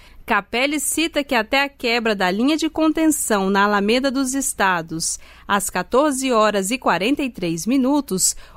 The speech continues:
houve tempo suficiente para acionar o efetivo das tropas, o que não foi feito.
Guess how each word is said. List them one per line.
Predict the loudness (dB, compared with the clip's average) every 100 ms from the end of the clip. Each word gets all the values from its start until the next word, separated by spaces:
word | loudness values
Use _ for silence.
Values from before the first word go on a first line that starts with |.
| 2
houve | 2 2 0
tempo | 0 0 0
suficiente | -2 0 0 0 0 2 4 2 0
para | 0 2 2 2
acionar | 0 -2 0 2 2
o | 2
efetivo | 0 0 -4 -2 -6 -4
das | -2 0 -2
tropas, | 0 2 2 0 -4 -6 -6 -8 -2
o | -2
que | -2 -2 0
não | 2 0
foi | 0 -2 -2
feito. | -4 -4 -4 -6 -8 -8